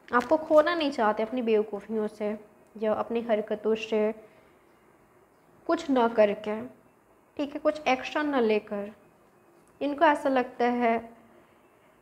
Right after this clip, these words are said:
एक बार मिलना आप दोनों के बीच बहुत कुछ चेंज कर सकता है, बदल सकता है।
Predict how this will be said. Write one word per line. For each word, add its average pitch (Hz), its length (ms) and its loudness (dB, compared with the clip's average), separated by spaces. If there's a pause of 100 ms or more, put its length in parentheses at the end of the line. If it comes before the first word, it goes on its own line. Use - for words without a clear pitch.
(1400)
एक 269 220 0
बार 262 260 6
मिलना 247 320 2
आप 247 100 4
दोनों 220 280 0
के 240 160 -6
बीच 240 240 -2 (100)
बहुत 285 360 -4
कुछ 269 160 -4
चेंज 220 340 0
कर 208 180 -2
सकता 208 360 -6
है, 214 180 -2
बदल 202 340 0
सकता - 420 -12
है। 214 260 -12